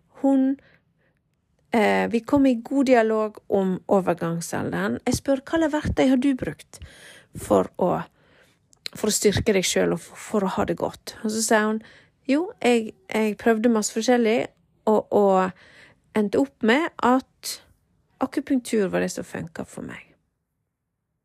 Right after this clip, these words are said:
Da mener jeg at støtte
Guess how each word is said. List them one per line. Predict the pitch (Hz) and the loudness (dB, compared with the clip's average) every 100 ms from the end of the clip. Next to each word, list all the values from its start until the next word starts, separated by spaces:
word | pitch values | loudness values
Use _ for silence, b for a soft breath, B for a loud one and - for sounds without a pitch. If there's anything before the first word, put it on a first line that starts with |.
| _ _ _ _ _ _ _ _ _ - b b b b b b b | _ _ _ _ _ _ _ _ _ -20 b b b b b b b
Da | 330 311 | 2 4
mener | 226 202 214 202 | 4 2 2 0
jeg | 180 - - b b b b | -2 -6 -16 b b b b
at | 220 220 - _ _ _ _ _ | -4 -4 -8 _ _ _ _ _
støtte | - - - 233 - _ - 226 196 | -8 -4 -2 -2 -4 _ 0 0 0